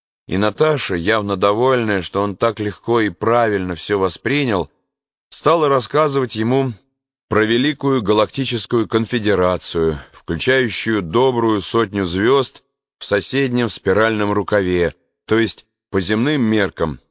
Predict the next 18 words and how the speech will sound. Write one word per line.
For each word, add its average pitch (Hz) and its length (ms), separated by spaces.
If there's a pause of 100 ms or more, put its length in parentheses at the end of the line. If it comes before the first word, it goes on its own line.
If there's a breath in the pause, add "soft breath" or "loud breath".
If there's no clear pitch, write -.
(100)
невообразимо 113 840
далеко, 90 560 (600)
и 90 100
про 104 160
весьма 135 460
влиятельную 135 720
секту, 104 720 (180)
а 85 120
может 113 260
быть, 113 240 (180)
сословие 110 920 (160)
или 113 180
касту 117 600 (280)
фарзейлей, 104 960 (180)
как 87 200
их 87 120
назвала 92 440
Наташа, 85 580